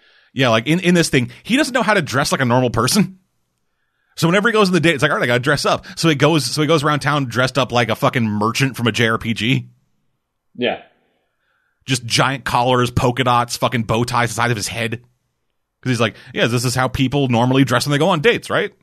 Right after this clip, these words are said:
Speaker 1: I don't understand. Why, why is everyone laughing at me? And he is, like, in-,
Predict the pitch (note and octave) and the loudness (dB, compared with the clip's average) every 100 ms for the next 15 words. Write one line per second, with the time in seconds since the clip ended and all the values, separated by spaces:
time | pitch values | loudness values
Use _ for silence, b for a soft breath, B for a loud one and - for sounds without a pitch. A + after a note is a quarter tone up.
0 | _ _ _ - A2+ C#3 D3+ D#3+ A3+ B2 | _ _ _ -4 -2 0 0 -2 -2 -2
1 | F2 G#2 D3+ B2 A#2+ C#3+ E3+ G3 G3 D#3+ | -2 -2 -2 -2 -2 0 0 0 0 0
2 | G#2+ E2+ - - _ _ _ _ _ _ | -2 -4 -6 -6 _ _ _ _ _ _
3 | _ _ _ _ _ _ _ _ _ _ | _ _ _ _ _ _ _ _ _ _
4 | _ _ _ _ _ _ _ _ _ _ | _ _ _ _ _ _ _ _ _ _
5 | _ _ _ _ _ _ _ _ _ _ | _ _ _ _ _ _ _ _ _ _
6 | _ C#3 B2+ F#3 E3+ B2+ B2+ A#2+ _ - | _ -2 2 4 4 2 -2 -6 _ -16
7 | A#2+ - - C3+ C3+ | -16 -16 -10 -4 -4